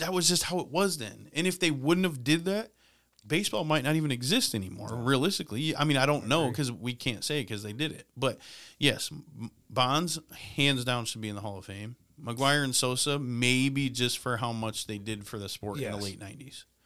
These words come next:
Speaker 2: I agree.
Speaker 1: But that's a maybe for me.
Speaker 2: But if you think
Speaker 1: Now,
Speaker 2: but
Speaker 1: now, am I mad at Bonds and Sosa? No. Sosa's probably, like, like, right now, I'm, I'm not really collecting cards, but I have all my Sosa cards. I, he's kinda the guy I'm collecting right
Speaker 2: Yeah.
Speaker 1: now. Just 'cause he was fun, man.
Speaker 2: He was.
Speaker 1: He,
Speaker 2: He
Speaker 1: he has a lot of my memories from watching T V when I was a kid, so.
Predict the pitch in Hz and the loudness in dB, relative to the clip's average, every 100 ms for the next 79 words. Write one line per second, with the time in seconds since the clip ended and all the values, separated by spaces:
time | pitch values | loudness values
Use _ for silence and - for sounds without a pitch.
0 | _ - 131 123 135 139 _ - 110 110 | _ -14 -12 -10 -10 -12 _ -2 0 0
1 | 110 104 98 101 98 120 - - - - | -2 -2 -4 -4 -6 -10 -14 -16 -16 -16
2 | - - _ - 196 196 156 196 - 208 | -20 -20 _ 2 8 8 6 0 2 6
3 | 143 156 185 151 147 135 127 101 101 107 | 6 6 4 4 6 6 2 -2 -4 0
4 | 131 156 147 156 160 160 160 165 - 135 | 2 2 2 0 0 -4 -4 -4 -4 -6
5 | 117 143 117 - - - - - 165 170 | 0 0 0 -4 -16 -20 -14 0 4 6
6 | 156 135 147 139 123 110 - _ _ 120 | 4 2 2 2 -2 -4 -12 _ _ 4
7 | 135 151 170 156 156 135 - - - - | 6 8 6 8 6 4 -4 -20 -20 -4
8 | 147 147 147 131 - 127 135 135 143 143 | 2 4 4 2 2 0 0 0 0 0
9 | 139 117 104 117 123 117 117 110 - 110 | -2 -4 -2 0 0 0 0 0 0 0
10 | 104 - - - 107 113 - 117 147 135 | -2 -8 -12 -12 -12 -12 -8 -2 0 2
11 | 131 107 101 104 101 - 101 - - 160 | 0 -2 -4 -4 -4 -8 -12 -12 -8 -2
12 | 240 247 - 180 170 160 165 165 151 131 | 0 0 2 2 2 -2 -4 -4 -4 -2
13 | 185 104 107 113 131 139 143 110 143 147 | -4 -4 -8 -8 -2 2 2 2 2 2
14 | 143 160 143 131 131 135 135 120 120 117 | 4 4 4 4 4 6 4 0 -2 -2
15 | 117 120 113 104 101 - - 107 104 - | 0 0 -2 -4 -6 -8 -8 -8 -6 -8
16 | 104 117 104 101 90 90 - - - - | -8 -8 -6 -8 -10 -16 -18 -18 -16 -16
17 | - | -16